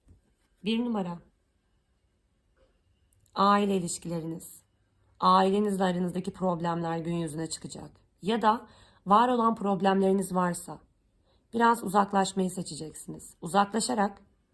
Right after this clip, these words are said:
sakinleyeceksiniz. Manevi yönden güçleneceksiniz.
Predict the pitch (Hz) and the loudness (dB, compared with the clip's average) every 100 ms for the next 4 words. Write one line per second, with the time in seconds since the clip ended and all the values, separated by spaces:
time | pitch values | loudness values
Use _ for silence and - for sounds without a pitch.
0 | _ _ _ - - 208 202 202 185 165 | _ _ _ -16 2 2 4 0 0 -2
1 | 165 - - - - - _ _ _ _ | -6 -10 -14 -14 -16 -20 _ _ _ _
2 | _ - 170 185 202 220 254 233 202 185 | _ -4 2 4 4 2 2 2 2 0
3 | 170 190 - _ _ _ 160 175 - 165 | -2 -4 -10 _ _ _ -10 -8 -4 -4
4 | 156 147 - - - - | -4 -8 -10 -12 -12 -14